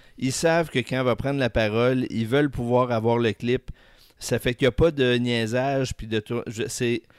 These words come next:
right to the point. Ça fait sa job après.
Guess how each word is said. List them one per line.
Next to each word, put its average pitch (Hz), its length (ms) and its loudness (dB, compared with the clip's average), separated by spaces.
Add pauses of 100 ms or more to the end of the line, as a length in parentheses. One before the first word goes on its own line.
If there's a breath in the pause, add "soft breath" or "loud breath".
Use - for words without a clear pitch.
(240 soft breath)
right 139 240 2
to - 140 -6
the 123 140 4
point. 127 360 0 (1000)
Ça 104 260 -6
fait 160 160 0
sa 131 200 0
job 123 260 2
après. 117 460 0